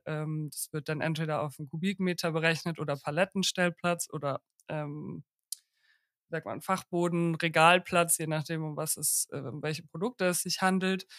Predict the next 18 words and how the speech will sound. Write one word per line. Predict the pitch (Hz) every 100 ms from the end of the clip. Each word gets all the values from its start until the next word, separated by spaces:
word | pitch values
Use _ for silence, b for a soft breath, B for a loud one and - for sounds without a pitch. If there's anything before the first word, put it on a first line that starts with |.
| B B
Also | - 143
Lagerkosten, | 151 185 214 202 196 190 - 185 190 196 - -
ähm, | 160 156 156 156 156 156 - - -
dann | 160 170 151 -
die | 170 160 156
Fulfillmentkosten | - 165 233 240 220 208 196 - 170
sind | 160 -
meistens | 160 160 - 160 -
gesplittet | 160 156 160 - 170 165 170 151
in, | - 156 156 156 b b b b _
äh, | 156 151 151 151 165
Pickkosten, | - 220 - - - 202 208 - - 202
erster | - 180 190 - 185
Pick | - 202 165
und | 151
jeder | 156 147
weitere | 165 208 233 226
Pick, | 208 233 240 -